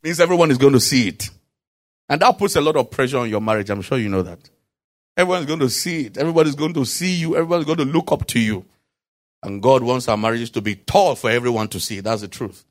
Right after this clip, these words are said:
Wants it to be tall. We are supposed to be the light of the world. The next thing that informs kind of foundation is the amount of weight the building is going to carry. The amount of weight,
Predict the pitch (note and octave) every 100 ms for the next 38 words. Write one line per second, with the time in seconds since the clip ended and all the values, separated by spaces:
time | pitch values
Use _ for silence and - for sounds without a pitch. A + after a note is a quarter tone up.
0 | _ _ _ _ B2+ B2+ G#2+ G2+ - B2
1 | F#2 A2 G#2+ A2+ B2 B2 - G#2+ G#2+ G2+
2 | G#2+ G#2+ G#2+ F2 F#2+ G2 D#2+ D2+ - _
3 | _ _ _ _ _ _ _ - G#2+ A#2+
4 | G#3 B3+ - - - - - D#3+ F3 D3
5 | B2+ G#2+ - E3 D3 D3 - - - B2+
6 | A#2+ F2+ - _ _ _ - A2+ A#2 A#2+
7 | B2 A2 A2 G#2+ A2+ B2+ B2 G2+ G#2+ A#2+
8 | A#2 - G2 G#2 A2 G2+ F2 G2 E2+ G2+
9 | D#2+ - _ _ _ _ _ _ _ _
10 | _ _ _ - A2+ G#2+ G#2+ A#2+ B2 A#2+
11 | A2 F#2+ G#2 G2+ D#2 -